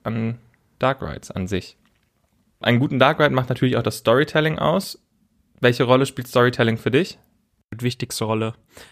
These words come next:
Speaker 2: Also ich bin zwar der Meinung, dass nicht zwingend die krasseste Story braucht,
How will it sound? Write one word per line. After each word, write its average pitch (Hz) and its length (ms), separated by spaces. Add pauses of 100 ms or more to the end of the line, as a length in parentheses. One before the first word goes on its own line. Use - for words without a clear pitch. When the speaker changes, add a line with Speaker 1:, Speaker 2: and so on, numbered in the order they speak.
Speaker 2:
Also 131 180
ich - 60
bin 175 140
zwar 175 180
der 160 100
Meinung, 165 320
dass 156 220
nicht - 260
zwingend 170 560
die 135 160
krasseste - 640
Story 185 380
braucht, 190 540